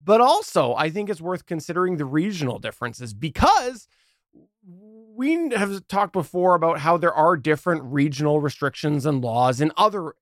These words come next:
uh, areas. And this includes things like newsletters. We've talked about newsletters before on the podcast and that there are different regional restrictions as far as spam laws and things go.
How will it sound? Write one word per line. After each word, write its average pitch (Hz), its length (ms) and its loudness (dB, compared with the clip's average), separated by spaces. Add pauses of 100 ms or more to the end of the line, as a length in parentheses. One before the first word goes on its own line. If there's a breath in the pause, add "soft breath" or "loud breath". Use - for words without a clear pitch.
(380)
uh, 139 200 -2
areas. 127 440 -4
And 135 140 -4
this 160 240 -4 (340)
includes 175 400 0
things 165 300 0
like 165 140 0
newsletters. 135 600 -2
We've 139 140 -4
talked 135 220 0
about 135 160 -4
newsletters 143 520 -2
before 151 320 0
on 147 120 0
the 139 60 -6
podcast 156 640 0
and 147 120 -2
that 139 180 -2 (380)
there 147 160 2
are 143 240 2
different 139 480 -8
regional 131 420 -4
restrictions 143 560 -4
as 135 140 -6
far 127 280 0
as 135 140 -4
spam 202 260 2
laws 165 260 2
and 151 80 -6
things 156 200 -4
go. 160 300 4